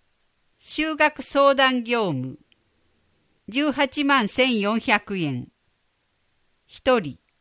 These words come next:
六月五日必着までに、郵送または直接、庶務課へ。庶務課庶務係。郵便番号一八四の八五零四。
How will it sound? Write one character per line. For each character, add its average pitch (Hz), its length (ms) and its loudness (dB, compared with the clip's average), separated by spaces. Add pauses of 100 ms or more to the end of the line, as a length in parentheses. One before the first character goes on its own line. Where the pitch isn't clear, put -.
(880)
六 226 360 -4
月 277 300 0
五 - 280 -10
日 202 260 0
必 - 260 -20
着 233 480 -4 (140)
ま 233 180 0
で 185 160 -4
に、 151 280 -6 (520)
郵 294 200 -6
送 294 280 4
ま 277 180 0
た 277 140 0
は 214 80 2
直 180 300 -6
接、 - 640 -10 (240)
庶 - 240 -6
務 240 160 -2
課 214 220 0
へ。 170 260 -6 (1040)
庶 - 200 -4
務 302 160 -2
課 294 120 0
庶 269 180 -2
務 269 180 0
係。 165 580 0 (920)
郵 294 240 -2
便 285 320 -2
番 269 300 2
号 175 240 0
一 175 280 -4
八 254 380 -2
四 190 280 -2
の 151 100 -6
八 175 380 -8
五 233 260 4
零 170 340 0
四。 147 340 -6